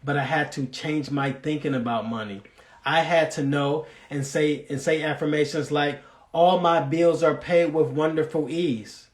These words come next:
Now, now y'all catch that one. I'm gonna say that one again very slow to make y'all really resonate with that one. All my bills are paid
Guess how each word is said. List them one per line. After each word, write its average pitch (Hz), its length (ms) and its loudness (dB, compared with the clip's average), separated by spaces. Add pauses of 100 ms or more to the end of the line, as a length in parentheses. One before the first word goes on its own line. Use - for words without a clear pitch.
(160)
Now, 127 260 -6
now 135 100 -6
y'all 139 280 -4
catch 151 340 -6
that 170 240 0
one. 120 80 -4
I'm 123 80 -4
gonna 135 100 -4
say 143 220 -2
that 165 200 2
one 135 100 0
again 123 360 -4
very 117 220 -4
slow 117 460 -6 (300)
to 147 100 -6
make 135 260 -2
y'all 135 340 -2 (120)
really 131 500 -2
resonate 127 580 -2
with 117 160 -10
that 120 200 -8
one. 110 200 -10
All 202 320 4
my 185 280 2
bills 139 460 2
are 127 140 -2
paid 151 640 -2